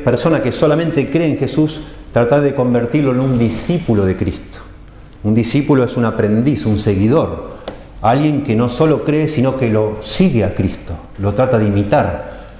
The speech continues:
trata de obedecerlo. Y entonces empiezan esas personas a tener encuentros. Le van a dando un material, le van, no sé, le dicen: "Vení para mi casa, voy para la tuya", o "Vení acá a la iglesia, tenemos reuniones",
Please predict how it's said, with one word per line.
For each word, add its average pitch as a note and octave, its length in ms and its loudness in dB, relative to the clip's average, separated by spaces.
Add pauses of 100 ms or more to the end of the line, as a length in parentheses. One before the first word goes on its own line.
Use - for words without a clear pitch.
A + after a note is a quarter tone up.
(200)
trata A#2 260 0
de G2 100 0
obedecerlo. F#2+ 680 -2 (580)
Y G#2 60 2
entonces C#3+ 360 0
empiezan C#3 380 0
esas C3+ 220 0
personas C#3+ 500 0
a A2 80 0
tener A#2+ 220 2
encuentros. A2+ 880 -2 (2000)
Le G#2 120 4
van A#2+ 160 4
a A#2 60 0
dando A#2 240 2
un G#2+ 60 2
material, B2 500 0
le G#2 80 0
van, G#2+ 180 0 (220)
no A#2+ 80 2
sé, E2+ 380 -2
le F#2+ 80 0
dicen: G#2+ 240 0
"Vení G#2+ 160 2
para F#2 240 -4
mi G2+ 120 -2
casa, C3 360 0
voy G#2+ 100 0
para G2+ 200 0
la F#2+ 80 0
tuya", A#2+ 360 0
o F2 200 -6 (120)
"Vení F#2+ 140 -2
acá F#2+ 120 -4
a F#2 40 -2
la F#2 60 -2
iglesia, A2+ 360 -2
tenemos G2 240 -2
reuniones", A#2 300 0